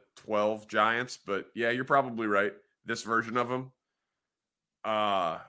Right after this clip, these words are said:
God. I hope both those teams don't make the playoffs. That would be pathetic. Colts, Vikings. All right, so the Vikings defense is appalling.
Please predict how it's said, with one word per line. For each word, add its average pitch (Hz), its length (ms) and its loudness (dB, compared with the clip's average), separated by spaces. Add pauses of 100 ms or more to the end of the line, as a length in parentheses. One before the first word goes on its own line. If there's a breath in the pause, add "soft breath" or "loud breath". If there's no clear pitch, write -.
(320)
God. 87 380 -2 (1000)
I 143 80 6
hope 120 240 -2
both 95 200 -4
those 85 180 -8
teams 87 220 -10
don't 87 80 -8
make 80 160 -10
the 73 60 -14
playoffs. 78 400 -6
That 98 80 -4
would 85 100 -8
be 71 80 -10
pathetic. - 720 -18 (1000)
Colts, 185 320 4
Vikings. 131 840 4 (1300)
All 135 120 8
right, 113 320 6
so 131 280 4
the 127 240 -6
Vikings 170 440 4
defense 120 480 2
is 98 380 -4 (1800)
appalling. 82 640 0